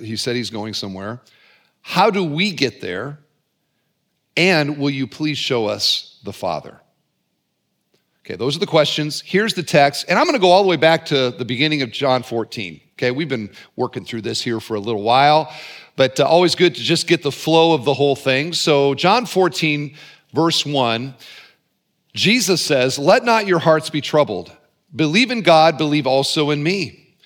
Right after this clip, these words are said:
In my Father's house are many rooms. If it were not so, would I have told you that I go to prepare a place for you? And if I go to prepare a place for you, I will come again and will take you to myself, that where I am, you may be also.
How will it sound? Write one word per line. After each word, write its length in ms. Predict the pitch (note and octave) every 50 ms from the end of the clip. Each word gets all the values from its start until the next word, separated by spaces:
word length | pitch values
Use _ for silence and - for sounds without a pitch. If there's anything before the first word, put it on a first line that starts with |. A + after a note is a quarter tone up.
| _ _ _ _ _ _ -
In 180 | E3+ F#3+ A3
my 140 | A#3 G#3+ G3
Father's 460 | - - F3+ F3+ F3 F3 E3 - -
house 300 | F3+ D#3+ E3 E3 D#3+ -
are 200 | - D#3+ D3 C#3+
many 400 | C3+ C#3 C#3+ D#3 E3 E3 E3 D#3
rooms. 580 | C#3+ A#2+ C3+ D3+ D#3 D3+ C3 A2+ A#2 C3 B2+ -
If 200 | - D3+ C#3 E3
it 100 | D3+ D3
were 160 | C#3+ F3+ G3+
not 240 | G3 F3 D#3 C#3+ -
so, 300 | - - C#3+ B2+ B2+ C3+
would 160 | C3+ C#3+ C#3
I 100 | C#3 C#3
have 140 | C3+ C3 -
told 360 | - - F#3 G3 G3+ D#3+ A2+
you 140 | C3 C3 C3+
that 160 | B2+ C#3 C#3
I 80 | C#3+ C#3+
go 180 | B2+ D3+ E3
to 100 | E3 E3+
prepare 360 | C3+ E3 C3 - C#3 A#2+ B2
a 60 | C#3+ C#3
place 340 | - - F#3+ G#3+ A#3+ -
for 180 | - - D3+ C3+
you? 300 | A#2 G#2 G2 F2+ D#2+ - _ _ _ - - - - - - - _ _ -
And 120 | G3 G#3+
if 80 | - G#3+
I 80 | G#3+
go 160 | G3 B3 D4+ D#4
to 80 | C#4
prepare 300 | F#3+ G3 E3 G#3 G#3 F#3+
a 40 | F3
place 320 | - - G#3+ A3+ C4 C4+
for 160 | - - F#3 E3+
you, 220 | D#3 D#3 D#3+ D3+
I 140 | E3 F3+ F#3+
will 120 | F#3 F#3+
come 300 | F3+ - - A#3 A#3+ A#3+
again 420 | A3 E3+ - G#3+ C4 C4 A3 F3 D#3+
and 140 | D#3 D#3
will 80 | D#3 E3
take 320 | D#3+ - A3 A3 - -
you 80 | G#3+ G#3
to 140 | - - F#3+
myself, 540 | E3+ D#3+ D#3+ D#3 - - G#3 G3+ G3+ - -
that 120 | F3 D#3+
where 240 | D#3+ E3+ E3+ E3+ E3+
I 200 | E3 F3 G3+ G#3+
am, 220 | G#3 F3+ E3 E3 D#3+
you 200 | D3+ F3+ G#3+ G3+
may 160 | F3+ E3+ E3+
be 180 | C#3 E3+ E3
also. 640 | E3+ F3 F#3+ G3 - - - D3+ B2 G2+ D#2+ -